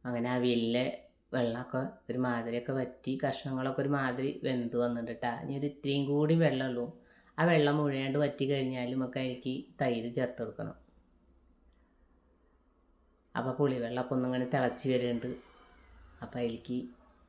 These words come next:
ഒരു പച്ചമുളകും ഒരു അഞ്ച് വെണ്ടയ്ക്ക ഉണ്ടായിരുന്നു ട്ടാ,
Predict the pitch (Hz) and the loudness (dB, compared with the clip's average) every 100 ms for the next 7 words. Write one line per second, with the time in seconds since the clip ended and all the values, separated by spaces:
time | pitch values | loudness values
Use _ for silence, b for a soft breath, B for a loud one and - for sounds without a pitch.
0 | - 131 143 147 - 120 120 120 139 175 | -8 0 2 2 2 -2 -2 -2 -4 -6
1 | - - _ _ _ _ - 170 147 131 | -14 -20 _ _ _ _ 0 2 4 2
2 | 139 135 117 117 127 117 113 113 113 117 | 0 0 0 -2 -2 0 0 -2 -6 -8